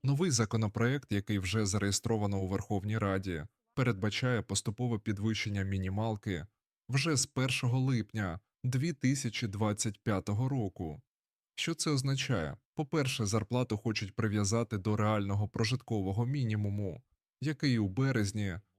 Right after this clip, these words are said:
дві тисячі двадцять п'ятого року становить десять тисяч вісімсот гривень. По-друге, фінансувати підвищення планують за рахунок скорочення другорядних витрат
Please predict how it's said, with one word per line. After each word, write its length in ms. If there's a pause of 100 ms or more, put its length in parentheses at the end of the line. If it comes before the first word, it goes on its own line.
дві 240
тисячі 460
двадцять 480
п'ятого 400
року 460 (240)
становить 640
десять 380
тисяч 400
вісімсот 520
гривень. 420
По-друге, 560
фінансувати 680
підвищення 680
планують 440
за 140
рахунок 440
скорочення 580
другорядних 680
витрат 460